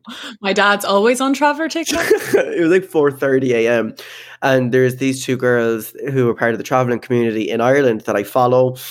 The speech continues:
Speaker 2: Um, and they were live, and it was actually a very intimate live. There's only, like, thirteen of us there. Um, and people were, like, some, they were getting, uh, some small bit of abuse, but they were getting, I, I had posted in, <laughs> I posted in abuse. <laughs>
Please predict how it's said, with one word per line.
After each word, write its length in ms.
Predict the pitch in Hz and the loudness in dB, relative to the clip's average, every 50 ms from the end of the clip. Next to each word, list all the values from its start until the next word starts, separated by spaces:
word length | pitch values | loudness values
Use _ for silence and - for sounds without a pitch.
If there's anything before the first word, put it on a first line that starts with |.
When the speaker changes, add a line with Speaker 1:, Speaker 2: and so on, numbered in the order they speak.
| - - - - _ _ _ _ _ | -16 -16 -18 -20 _ _ _ _ _
Speaker 2:
Um, 320 | 135 131 123 120 113 113 113 | 0 0 2 2 0 0 -2
and 280 | - 120 120 120 113 | -2 -2 -2 -2 -2
they 120 | 117 123 120 | 0 0 2
were 120 | 117 117 | 2 2
live, 540 | 120 143 156 156 127 101 85 82 95 98 - | 4 4 4 4 4 2 0 -2 -6 -8 -6
and 120 | - 135 135 | -2 -2 0
it 20 | |
was 80 | 123 139 | 2 0
actually 220 | 131 131 - 131 | 0 0 -2 -2
a 20 | |
very 160 | 113 123 120 - | 0 0 0 0
intimate 360 | 120 117 - - 123 117 101 | -2 -4 -4 -2 -2 -2 0
live. 240 | 113 117 113 113 104 | 2 2 2 0 0
There's 100 | 113 113 | 0 -2
only, 160 | 117 117 117 | 0 0 0
like, 160 | 110 113 110 | 0 -2 -4
thirteen 420 | - - 117 107 - - 117 117 113 | -2 -2 -2 -2 -2 -4 -2 -2 -2
of 80 | 104 110 | -2 -2
us 160 | 104 101 - | -4 -4 -2
there. 440 | - 123 123 120 110 104 101 104 104 - - - - - - - _ _ _ _ | 0 0 2 4 4 4 2 0 -2 -6 -12 -14 -14 -14 -18 -20 _ _ _ _
Um, 600 | - 131 127 123 120 117 113 113 110 107 107 - - _ _ _ _ _ _ _ _ _ _ _ _ _ _ _ _ _ | 0 2 2 2 2 2 2 2 2 0 0 -4 -8 _ _ _ _ _ _ _ _ _ _ _ _ _ _ _ _ _
and 80 | - 151 | 0 2
people 220 | 160 151 - 135 | 2 4 4 4
were, 100 | 123 120 | 4 4
like, 220 | 123 120 117 117 - | 4 2 2 0 -2
some, 260 | - - 170 156 135 | -2 0 0 2 2
they 60 | 143 135 | 0 2
were 60 | 131 | 2
getting, 340 | 139 135 127 120 120 - - | 2 2 2 0 -2 -4 -6
uh, 80 | 120 | -8
some 320 | 120 - - 127 120 117 - | -8 -4 -2 -2 -2 -2 -4
small 220 | - 123 120 113 | -4 -4 -4 -2
bit 80 | 110 110 | -2 -4
of 60 | 104 | -6
abuse, 460 | 113 127 127 123 120 120 117 113 - | -8 -6 -2 -2 0 0 0 -4 -6
but 140 | - 120 - | -10 -8 -4
they 120 | - 120 | -2 0
were 120 | 113 117 113 | 0 0 0
getting, 500 | 113 113 113 113 113 113 113 110 107 - - _ - _ - - _ - | 0 -2 -2 0 -2 -2 -2 -4 -6 -10 -14 _ -20 _ -20 -10 _ 0
I, 200 | 139 113 139 143 | 0 2 4 4
I 20 | |
had 180 | 156 156 147 131 | 4 4 2 2
posted 460 | 143 131 123 120 - - - 120 117 | 2 2 0 0 -2 -6 -6 -4 -2
in, 300 | 120 117 117 113 110 107 | 0 0 0 -2 -2 -2
<laughs> 40 | - | 0
I 140 | 135 226 | 0 0
posted 380 | 240 233 220 202 196 - 185 160 | 0 2 0 0 2 2 2 2
in 100 | 170 175 | 4 2
abuse. 580 | 185 175 - 135 127 120 123 - - 294 - - | 2 2 2 2 2 2 2 2 0 0 0 -2
<laughs> 1300 | 202 - - - 233 214 - - 254 214 - - 233 214 - - - - - 285 277 254 - - 175 - | -2 -2 0 0 0 0 2 0 0 0 2 0 -2 -2 0 -4 -8 -8 -8 -6 -6 -6 -4 -4 -4 -4